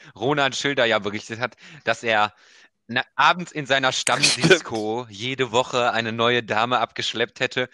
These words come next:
Speaker 1: und sie jeden
Speaker 2: Jeden
Speaker 1: Abend und sie
Speaker 2: Abend.
Speaker 1: dann
Speaker 2: Er hat
Speaker 1: ins
Speaker 2: gesagt,
Speaker 1: Hamburger
Speaker 2: jeden
Speaker 1: Rathaus
Speaker 2: Abend.
Speaker 1: gebracht hätte.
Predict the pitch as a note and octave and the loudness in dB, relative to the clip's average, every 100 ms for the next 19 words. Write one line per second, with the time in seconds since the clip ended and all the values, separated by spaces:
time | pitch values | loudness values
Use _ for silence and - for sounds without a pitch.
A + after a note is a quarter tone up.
0 | - F3 - - B2 - A#2 _ _ - | -14 -20 -16 -14 -14 -14 -16 _ _ -10
1 | A2 C#3+ C3+ A#2 A#2 D3+ D3 D#3+ - D3+ | -4 -2 -2 2 4 4 4 2 4 4
2 | F3 C3 B2 B2+ B2+ A#2 - C3 C3+ B2+ | 4 2 0 -2 -4 -4 -4 -4 0 2
3 | A#2+ G#2+ G#2 D#3+ C#3+ C#3 - A2 A2 C3+ | 2 2 2 2 0 -8 -10 -10 -4 -4
4 | - - C#3+ - C#3 | -4 -8 -6 -6 -8